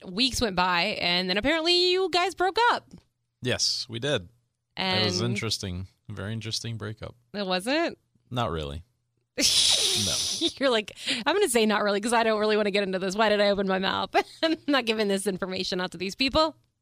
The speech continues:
Speaker 2: Exactly.
Speaker 1: Okay, that's what I thought.
Speaker 2: No free information.
Speaker 1: Yeah, you're not very, uh, very open, and I
Speaker 2: I,
Speaker 1: am the opposite.
Speaker 2: I open if you ask.
Speaker 1: Is this, like, a riddle or something?
Speaker 2: No, just I don't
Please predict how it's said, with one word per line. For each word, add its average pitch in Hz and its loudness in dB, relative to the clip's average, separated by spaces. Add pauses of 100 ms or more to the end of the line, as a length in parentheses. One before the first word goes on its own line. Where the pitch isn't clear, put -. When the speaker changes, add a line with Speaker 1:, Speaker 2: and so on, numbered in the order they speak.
(320)
Speaker 2:
Exactly. 87 -4 (180)
Speaker 1:
Okay, 180 -8
that's - -14
what - -8
I - -4
thought. - -6
Speaker 2:
No 110 2
free 110 -2
information. 73 -8 (100)
Speaker 1:
Yeah, - -12
you're 208 0
not 339 4
very, 233 2
uh, 185 0
very 202 0
open, 165 -6 (880)
and 190 2
I 175 0
Speaker 2:
I, - -2
Speaker 1:
am 170 -4
the 165 -6
opposite. - -10
Speaker 2:
I 120 2
open 131 0
if 92 0
you 80 -6
ask. 90 -6 (1120)
Speaker 1:
Is 175 -10
this, 180 -6
like, 160 -6
a 151 -6
riddle 160 -4
or 170 -4
something? 170 -6
Speaker 2:
No, 156 -10 (340)
just - -4 (180)
I 123 0
don't 123 -4